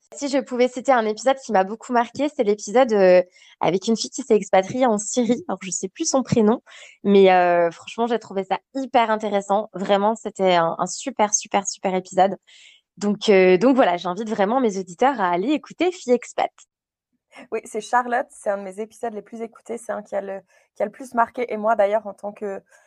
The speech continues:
Speaker 2: elle m'a aussi marqué pendant l'interview, à un moment donné, je reste même sans voix, en fait.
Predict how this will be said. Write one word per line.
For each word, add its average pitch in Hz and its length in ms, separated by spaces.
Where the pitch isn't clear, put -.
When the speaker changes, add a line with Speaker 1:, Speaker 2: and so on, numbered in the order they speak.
Speaker 2:
elle 196 160
m'a 196 120
aussi 202 220
marqué 220 320
pendant 208 240
l'interview, 208 400
à 220 60
un - 20
moment 196 240
donné, 214 240
je 233 120
reste 196 160
même 214 160
sans 220 240
voix, 214 180
en 214 100
fait. 214 320